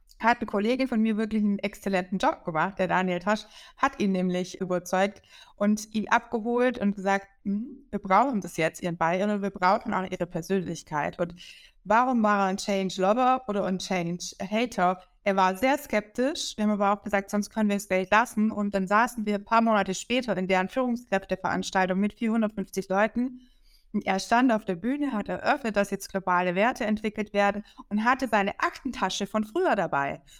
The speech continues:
und hat gesagt, „Wisst ihr was? Das ist ein Zeichen der Veränderung. Ich brauche aber auch ein Zeichen der Konstante.“ Hat genau beschrieben, wie seine jetzt noch immer, was ich total schön finde,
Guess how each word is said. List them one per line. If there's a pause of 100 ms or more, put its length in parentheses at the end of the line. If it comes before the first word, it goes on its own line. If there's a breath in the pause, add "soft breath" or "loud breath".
(140)
und
hat
gesagt,
„Wisst
ihr
was? (360 loud breath)
Das
ist
ein
Zeichen
der
Veränderung.
Ich
brauche
aber
auch
ein
Zeichen
der
Konstante.“ (460 loud breath)
Hat
genau
beschrieben,
wie
seine
jetzt
noch
immer,
was
ich
total
schön
finde,